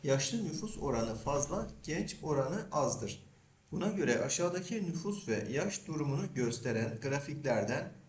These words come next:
hangisi gelişmiş bir ülkeye ait olabilir? Arkadaşlar ne olacakmış bakalım. Ee, yaşlı nüfus fazla, genç nüfus az olacak.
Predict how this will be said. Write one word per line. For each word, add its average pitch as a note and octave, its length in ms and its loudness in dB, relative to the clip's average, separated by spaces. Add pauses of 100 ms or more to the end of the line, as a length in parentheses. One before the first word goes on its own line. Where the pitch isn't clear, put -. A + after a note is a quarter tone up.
(140)
hangisi G3 500 2
gelişmiş E3 560 -2
bir C#3+ 160 -2
ülkeye C#3 420 -2
ait D#3+ 320 -2
olabilir? A2 640 -4 (500)
Arkadaşlar F#3+ 460 0 (460)
ne F3+ 120 0
olacakmış D3 580 0
bakalım. C3+ 520 -2 (460)
Ee, C3 100 2 (140)
yaşlı B2+ 800 2 (200)
nüfus D#3+ 500 0 (240)
fazla, D3+ 600 2 (300)
genç E3 340 4
nüfus G3 420 -2 (100)
az D#3 200 10
olacak. G#2 600 0